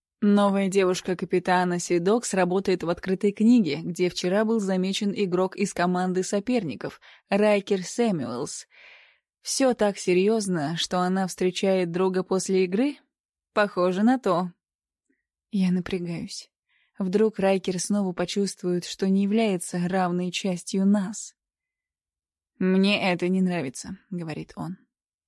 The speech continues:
Мне нужно успокоить его, сказать, что всё будет хорошо, поэтому я опускаю руку на каменное плечо.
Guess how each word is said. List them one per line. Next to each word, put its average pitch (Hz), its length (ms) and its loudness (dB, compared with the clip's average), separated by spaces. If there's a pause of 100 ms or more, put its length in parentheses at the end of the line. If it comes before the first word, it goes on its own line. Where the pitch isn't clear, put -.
(500)
Мне 214 240 6
нужно 190 320 4
успокоить 190 640 0
его, 160 300 -6
сказать, 185 440 -4
что - 180 -4
всё 190 220 -6
будет 180 220 -2
хорошо, 202 480 -4
поэтому 175 400 -4
я 180 220 -4
опускаю 175 680 -6
руку 185 340 -4
на 180 200 -4
каменное 165 540 -6
плечо. - 480 -10